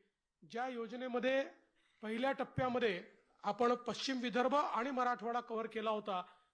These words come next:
आणि आता दुसऱ्या टप्प्यामध्ये पूर्ण संपूर्ण विदर्भ आणि मराठवाडा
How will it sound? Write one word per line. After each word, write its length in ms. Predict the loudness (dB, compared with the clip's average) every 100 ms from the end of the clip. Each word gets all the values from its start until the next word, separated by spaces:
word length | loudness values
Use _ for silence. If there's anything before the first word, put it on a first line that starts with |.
| _
आणि 100 | -10
आता 160 | -6 -6
दुसऱ्या 320 | -8 -6 -6
टप्प्यामध्ये 600 | -6 -6 -4 -2 -2 -4 -8 _
पूर्ण 200 | -8 -4
संपूर्ण 420 | -4 -6 -8 -6 -6
विदर्भ 320 | -6 -10 -8 -6
आणि 200 | -8 -8
मराठवाडा 540 | -8 -8 -8 -8 -6